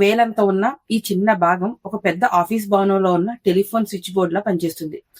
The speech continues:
టెలిఫోన్ కాల్స్ అన్నీ ముందుగా స్విచ్ బోర్డుకి వస్తాయి. ఆ తరువాతే ఎవరికి సంబంధించిన కాల్ వారికి ఇవ్వబడుతుంది. అలాగే మీ ఇంద్రియాలకు ఇవ్వవలసిన సమాచారం అంతా మీ రెటిక్యులర్ కార్టెక్స్ ద్వారా మీ మెదడు లేక మీ అవగాహనకు సంబంధించిన సరైన భాగానికి చేరుతుంది.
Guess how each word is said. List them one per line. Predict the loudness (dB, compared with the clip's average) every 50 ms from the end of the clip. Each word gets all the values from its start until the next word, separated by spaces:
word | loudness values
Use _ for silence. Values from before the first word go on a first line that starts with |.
| _ _ _ _ _ _ 0
టెలిఫోన్ | 0 0 0 2 2 2 2 4 2 2
కాల్స్ | 0 0 0 -2 -4 -2 0
అన్నీ | 2 2 2 2 0 0 2
ముందుగా | 2 2 2 2 0 0 -2
స్విచ్ | -4 -6 -6 -4 -2
బోర్డుకి | 0 0 0 -2 -4
వస్తాయి. | -4 -4 -6 -8 -8 -6 -6 -8 -10 _ _ _ -2 -2
ఆ | 0 0
తరువాతే | 0 0 0 0 0 -2 -4 -10 -14 -10 -8 -8
ఎవరికి | -6 -6 -6 -6 -4
సంబంధించిన | -4 -2 -2 -2 -2 -4 -6 -6 -6 -8 -8 -6 -4
కాల్ | -4 -4 -4 -4 _ 0 0
వారికి | 0 0 0 -6 -10 -6
ఇవ్వబడుతుంది. | -4 -2 -2 -2 -4 -6 -6 -6 -6 -6 -6 -8 -12 _ _ _ _ _ _
అలాగే | -6 -4 -4 -4 -4 -4 -6 -8 -8 -10 _ _ _ _ _ _ _ 0
మీ | 0 2 2 2
ఇంద్రియాలకు | 2 2 2 2 2 4 2 2 0 -2 -2
ఇవ్వవలసిన | 0 2 2 2 2 0 -2 -6 -4 -4
సమాచారం | -4 -2 -2 -2 -2 0 0 0 0 0 -2
అంతా | -4 -4 -6 -6 -6 -8 -6 -2
మీ | 0 2 2 2
రెటిక్యులర్ | 0 -2 -6 -10 -6 -2 -2 -2 -2 -2 -2
కార్టెక్స్ | -4 -2 -4 -6 -10 -8 -10 -8 -6
ద్వారా | -4 -4 -4 -4 -6 -8 _ _ _ _ _ _ -2
మీ | 0 0 0
మెదడు | 0 0 0 0 0 0 -2 -4 -6 -4
లేక | -4 -4 -4 -4 -4
మీ | -4 -6 -6 -6 -6
అవగాహనకు | -4 -2 0 0 0 0 0 -2 -4 -4 -6 -6
సంబంధించిన | -6 -4 -2 -2 -2 -2 -4 -8 -14 -12 -8 -6
సరైన | -4 -4 -4 -4 -4 -2 -2
భాగానికి | -2 -2 -2 -4 -4 -4 -8 -10 -8
చేరుతుంది. | -6 -6 -6 -6 -8 -14 -12 -12 -12